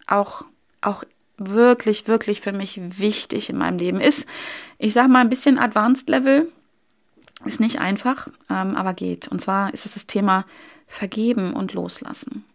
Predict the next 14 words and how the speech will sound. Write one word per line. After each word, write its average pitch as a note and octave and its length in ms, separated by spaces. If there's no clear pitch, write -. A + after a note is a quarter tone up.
Auch F3+ 60
dazu G#3+ 360
werde G#3+ 120
ich G#3 100
eine G3+ 160
extra - 240
Podcast-Folge G3 720
einsprechen, G#3+ 1080
weil G3 120
das F#3+ 140
ist - 100
ein G#3 160
Riesenthema. A3+ 920
Aber G3+ 500